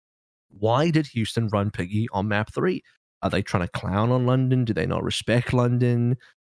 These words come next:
You know, why don't they just run Dante and win? Well, because Doomfist sucks on Circuit Royale.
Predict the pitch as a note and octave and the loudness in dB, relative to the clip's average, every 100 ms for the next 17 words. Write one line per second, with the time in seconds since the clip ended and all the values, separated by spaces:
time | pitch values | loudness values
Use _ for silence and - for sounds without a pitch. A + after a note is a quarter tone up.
0 | _ - G2 F#2+ B2 C3+ - _ - G2 | _ -4 0 2 2 0 -4 _ -2 2
1 | A2+ A2 A#2 G#2+ G#2+ A2+ A2 A2 A2+ - | 2 2 0 0 0 0 2 0 -2 -8
2 | _ _ _ - A2+ A2+ A2 G#2 A2 D3 | _ _ _ 0 0 2 0 0 0 0
3 | G#2 A2+ D3+ F3 C3+ - B2 A#2+ A#2 A#2+ | 0 0 0 0 -2 0 2 2 2 0
4 | A#2 A2 - A2 - A2+ G#2 G#2+ G2+ G2 | 0 0 0 -2 0 -2 0 -2 0 -2
5 | F#2+ F#2 - | 0 0 -4